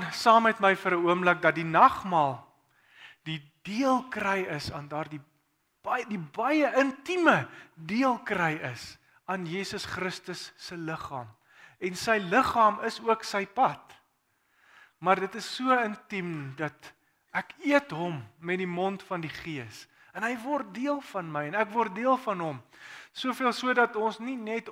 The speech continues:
op Jesus Christus se pad is nie, maar in sy pad. My lewenspad is op 'n manier Jesus Christus se pad. Selfprysgawe tot in die dood, opstaan, 'n nuwe lewe.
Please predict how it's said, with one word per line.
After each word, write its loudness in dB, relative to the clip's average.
op 2
Jesus -4
Christus -8
se -6
pad 2
is -4
nie, -4
maar 4
in 6
sy 2
pad. -8
My -2
lewenspad 0
is 4
op -4
'n 0
manier -4
Jesus -10
Christus -12
se -16
pad. -10
Selfprysgawe -6
tot -14
in -12
die -14
dood, -12
opstaan, -18
'n -14
nuwe -10
lewe. -10